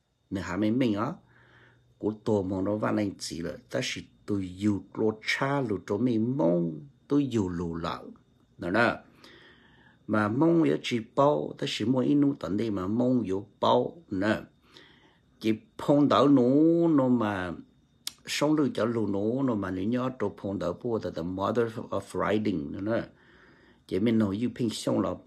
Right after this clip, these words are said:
nữ mua, dạ. Mình hỏi nó cho em nữ như giờ trâu, trâu, trâu xa trâu, tuần tới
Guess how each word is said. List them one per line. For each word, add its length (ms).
nữ 440
mua, 400
dạ. 160
Mình 120
hỏi 120
nó 300
cho 120
em 220
nữ 80
như 160
giờ 220
trâu, 260
trâu, 100
trâu 200
xa 380
trâu, 280
tuần 180
tới 160